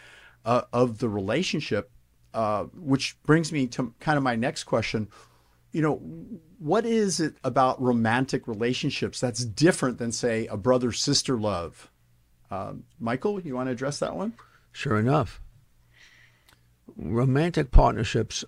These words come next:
Speaker 2: are very different than a love of a brother and sister, love of a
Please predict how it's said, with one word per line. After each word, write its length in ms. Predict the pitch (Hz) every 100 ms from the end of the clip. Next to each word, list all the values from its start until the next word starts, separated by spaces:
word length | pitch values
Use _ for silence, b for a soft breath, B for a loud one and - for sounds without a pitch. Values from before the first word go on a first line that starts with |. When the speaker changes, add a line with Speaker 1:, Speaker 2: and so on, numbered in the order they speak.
| -
Speaker 2:
are 140 | 123
very 500 | 107 120 131 135 131
different 520 | 120 117 - 131 - - 143
than 440 | 127 101 95 95 - _ _ _ _ _ _ -
a 140 | 117
love 340 | 113 117 120 120
of 180 | 113
a 80 | 104
brother 340 | 98 113 117 110
and 120 | 113
sister, 580 | - 117 - 101 117 - -
love 280 | 135 117
of 200 | 127 104
a 240 | 135 123